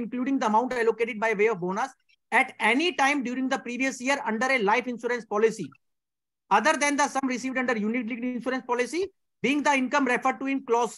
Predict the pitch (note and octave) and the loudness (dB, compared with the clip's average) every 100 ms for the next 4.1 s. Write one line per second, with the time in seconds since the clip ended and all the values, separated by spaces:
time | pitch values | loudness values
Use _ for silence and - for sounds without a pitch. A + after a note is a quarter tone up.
0 | G#3 F3 A#2 _ _ _ _ C4+ D#4+ C#4 | -2 -2 -4 _ _ _ _ -2 -2 0
1 | G#3+ A3 E4 - F4+ F4 E4 - - D4 | 4 6 4 4 0 2 2 -2 -8 -6
2 | D4 C#4+ D4+ - C4+ D#4 D4 C4+ - C#4+ | 0 2 0 0 -4 -2 -2 -4 -2 -2
3 | A#3+ C4 A#3 A3+ C#4+ F4 - _ - A#3 | 0 0 0 -2 -2 -6 -8 _ 0 2